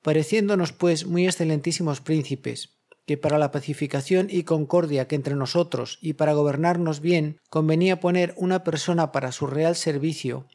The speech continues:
que estuviese en nombre de vuestras majestades en la dicha villa, y en estas partes por justicia mayor y capitán y cabeza, a quien todos acatásemos, hasta hacer relación de ello a vuestras reales altezas, para que en ello proveyese lo que más servido fuesen,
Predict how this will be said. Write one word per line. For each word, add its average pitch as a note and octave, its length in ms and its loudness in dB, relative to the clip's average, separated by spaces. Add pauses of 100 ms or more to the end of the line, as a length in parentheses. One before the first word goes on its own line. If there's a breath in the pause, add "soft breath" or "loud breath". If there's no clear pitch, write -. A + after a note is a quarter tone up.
(160)
que D#3 80 -4
estuviese E3 460 0
en D#3+ 100 0
nombre E3 300 2
de C3+ 60 0
vuestras D3 360 0
majestades D3 800 -2 (160)
en D3+ 120 -4
la D3+ 100 2
dicha E3+ 280 0
villa, C#3+ 440 0 (280)
y D#3 100 -2
en E3 80 2
estas F3 300 0
partes F3+ 340 -2
por D#3+ 140 -4
justicia E3+ 500 -4
mayor D#3 460 2
y D3+ 120 -10
capitán C#3+ 640 -2
y E3 140 -6
cabeza, D3 600 -2 (180)
a D3+ 100 -4
quien D3 240 -4
todos F3 320 0
acatásemos, D#3 840 -4 (180)
hasta D3 280 -4
hacer F3+ 240 0
relación F3 460 0
de E3 100 2
ello E3 280 -2
a D3+ 80 -6
vuestras C#3 340 -6
reales E3 340 0
altezas, C3 680 -6 (140 soft breath)
para D3+ 240 0
que D#3 100 -2
en D#3 100 2
ello F#3+ 280 2
proveyese E3 760 -2
lo D#3 160 -4
que D3 120 -4
más E3+ 180 0
servido D3+ 360 -2
fuesen, B2+ 560 -4